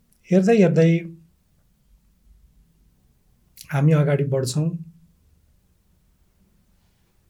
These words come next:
तपाईँको निधारमा कस्तो महसुस भइरहेको छ,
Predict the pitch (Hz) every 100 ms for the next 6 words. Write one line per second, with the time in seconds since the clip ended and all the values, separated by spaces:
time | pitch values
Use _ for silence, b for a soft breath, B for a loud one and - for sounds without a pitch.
0 | _ _ _ _ _ _ _ _ _ _
1 | _ - 175 175 175 175 175 202 - -
2 | _ _ _ - 156 147 156 165 165 233
3 | - - _ _ _ _ _ _ - 240
4 | 233 165 156 147 160 - 139 139 143 147
5 | 147